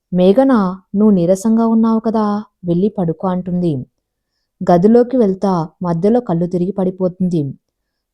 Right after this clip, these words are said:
పావని చూసి, "అయ్యో మేఘన" అంటూ పరిగెడుతూ వెళ్ళి చూస్తున్నది. కార్తిక్ గదిలో నుండి బయటకు వచ్చి,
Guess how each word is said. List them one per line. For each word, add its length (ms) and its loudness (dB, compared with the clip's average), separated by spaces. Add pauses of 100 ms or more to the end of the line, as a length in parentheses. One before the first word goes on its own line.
(100)
పావని 460 2
చూసి, 500 -2 (160)
"అయ్యో 300 4
మేఘన" 420 2
అంటూ 540 -2 (400)
పరిగెడుతూ 560 0
వెళ్ళి 500 2 (140)
చూస్తున్నది. 600 -2 (880)
కార్తిక్ 600 0
గదిలో 360 2
నుండి 220 2
బయటకు 460 -2
వచ్చి, 540 -4